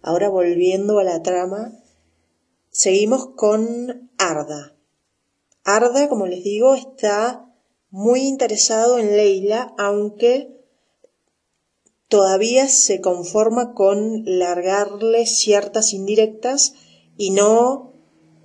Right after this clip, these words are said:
hacer una propuesta en concreto. Y Leila, que, como les digo, le tiene fobia a los hombres, finge no darse cuenta, aunque la mejor amiga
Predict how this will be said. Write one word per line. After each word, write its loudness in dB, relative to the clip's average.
hacer 2
una 0
propuesta 2
en -2
concreto. -4
Y 2
Leila, 4
que, -4
como -4
les -10
digo, -2
le -4
tiene -2
fobia 2
a -4
los -2
hombres, -2
finge 2
no 2
darse 2
cuenta, -6
aunque -2
la 0
mejor -2
amiga 0